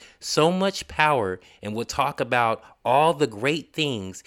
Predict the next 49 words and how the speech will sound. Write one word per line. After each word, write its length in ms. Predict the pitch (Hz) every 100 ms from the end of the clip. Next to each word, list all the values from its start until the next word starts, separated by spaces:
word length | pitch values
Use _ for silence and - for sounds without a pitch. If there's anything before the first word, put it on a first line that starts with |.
| -
he 240 | - 170 139
and 100 | 107
the 60 |
Nazi 400 | 104 110 135 147
Party 360 | - 135 131 123
achieved 600 | 104 - 147 123 92 -
for 220 | - 110
the 80 | 101
German 340 | 95 95 107
people." 460 | 107 92 - - - _ _ _ _ _ _ _
So 140 | - 127
Kanye 420 | 165 190 226 175
basically 380 | 175 170 147 147
thinks 320 | - 139 -
Hitler 320 | 151 127 120
did, 380 | 107 113 107 101
what 120 | 113
he 120 | 120
did 220 | 104 117
was 180 | 101 90
good. 320 | 85 87 60 - _
This 160 | 110 139
is 100 | 131
what 240 | 135 - -
C-, 280 | - 85 -
C 240 | 151 127
N 80 | 117
N 100 | 95
is 140 | 92
like. 220 | 107 92
This 160 | 120 -
is 120 | 135
what 280 | 135 117 -
people 240 | 123 104
are 60 | 92
saying. 300 | - 85 76
Like, 220 | 78 - _ -
behind 300 | 127 151 160
the 60 |
scenes, 420 | 151 151 143 139 - - _ _ -
Kanye 360 | 139 139 139
is, 340 | 117 113 107 -
uh, 120 | 110 107 -
Adolf 360 | 131 120 113
Hitler's 360 | - 104 101 98
biggest, 420 | 90 92 90 - 98
biggest 300 | 95 98 -
fan, 280 | 80 76 - -
okay? 340 | - 113 120